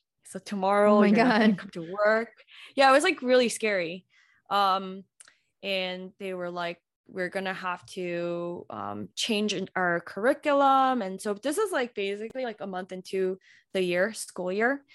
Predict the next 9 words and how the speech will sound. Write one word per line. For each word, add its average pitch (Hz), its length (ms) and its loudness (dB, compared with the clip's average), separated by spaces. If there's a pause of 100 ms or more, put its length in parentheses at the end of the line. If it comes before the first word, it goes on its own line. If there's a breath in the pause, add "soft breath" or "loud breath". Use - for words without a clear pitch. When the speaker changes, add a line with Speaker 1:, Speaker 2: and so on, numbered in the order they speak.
(540 soft breath)
Speaker 1:
Um, 175 460 -4 (600)
so 202 280 0
I'm, 190 340 -2
like, 185 240 -6
still, 226 640 -4
I'm, 208 140 -8
like, 190 180 -12
still, 202 400 -4
like, 175 260 -6